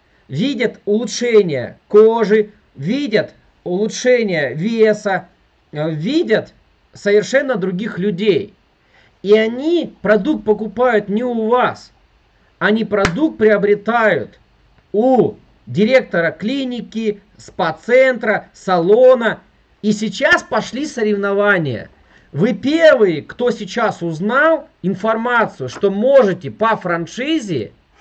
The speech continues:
подключить уже сегодня, по франшизе Б Эпик и Успех Вместе, в любом городе мира то, что я перечислил. Как идея, друзья.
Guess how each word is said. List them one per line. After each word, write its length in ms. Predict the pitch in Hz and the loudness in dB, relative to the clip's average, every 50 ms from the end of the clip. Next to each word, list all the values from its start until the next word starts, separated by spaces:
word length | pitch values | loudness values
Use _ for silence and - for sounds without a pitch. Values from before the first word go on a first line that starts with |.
| _ _ _ _ _ _ _ _ _ - | _ _ _ _ _ _ _ _ _ -4
подключить 840 | - 220 240 233 - 220 247 262 208 214 - - 277 262 214 - 190 | -2 -2 -2 -2 -4 -10 -10 -8 -8 -10 -10 -10 -8 -8 -8 -6 -4
уже 380 | 196 202 180 160 226 240 214 | -2 -2 -2 0 0 0 0
сегодня, 840 | - - - 170 160 165 202 247 294 311 320 226 220 165 123 101 - - _ _ _ _ _ _ _ _ _ _ _ _ _ _ | -2 -4 -6 -8 -4 -4 -2 2 2 2 2 2 -2 -2 -2 -4 -8 -12 _ _ _ _ _ _ _ _ _ _ _ _ _ _
по 120 | - 180 190 | -4 -4 -2
франшизе 600 | 190 208 220 226 214 - 247 262 240 180 180 180 | -2 -2 -6 -6 -6 -8 -8 -8 -6 -4 -6 -4
Б 160 | 156 196 208 | 2 2 2
Эпик 460 | 208 - 220 220 208 214 165 - - 170 | 2 4 0 0 0 -2 -4 -8 -6 -6
и 20 | |
Успех 400 | 170 165 - - 180 180 175 175 | -6 -6 -6 -6 -8 -8 -6 -4
Вместе, 560 | 196 220 262 311 330 320 - - 127 104 - _ _ _ _ _ _ _ - | -6 -4 -4 -4 -6 -6 -8 -10 -10 -10 -12 _ _ _ _ _ _ _ -8
в 100 | 131 143 | -2 0
любом 460 | 196 233 196 180 269 269 254 208 180 | 0 0 0 0 4 4 4 4 2
городе 480 | 160 233 233 226 196 180 151 139 160 160 | 0 0 0 2 0 0 -2 -2 -4 -4
мира 640 | 170 190 226 277 320 330 285 233 160 - - - _ - - - - - - _ - _ _ _ _ _ _ _ _ _ _ _ _ _ _ _ _ _ _ _ _ _ _ _ _ _ _ _ _ _ - | -2 -2 -2 0 0 2 2 2 0 0 -4 -10 _ -14 -14 -14 -12 -18 -20 _ -20 _ _ _ _ _ _ _ _ _ _ _ _ _ _ _ _ _ _ _ _ _ _ _ _ _ _ _ _ _ 0
то, 180 | 240 269 311 | 2 4 4
что 160 | 320 311 - 208 | 2 2 0 -2
я 240 | 190 180 247 269 | 0 2 0 0
перечислил. 840 | 233 208 214 214 208 233 - - - 240 226 196 - - 107 92 - - _ _ _ _ _ _ _ _ _ _ _ _ _ - | 0 -2 -4 -4 -2 -4 -6 -6 -6 -4 -4 -4 -4 -6 -16 -16 -16 -18 _ _ _ _ _ _ _ _ _ _ _ _ _ -2
Как 240 | - 247 277 285 247 | 2 2 2 2 0
идея, 340 | 226 185 190 220 202 185 147 | -8 -6 2 4 4 4 4
друзья. 480 | 139 135 127 113 110 107 104 - - | 0 -6 -8 -8 -8 -10 -10 -10 -12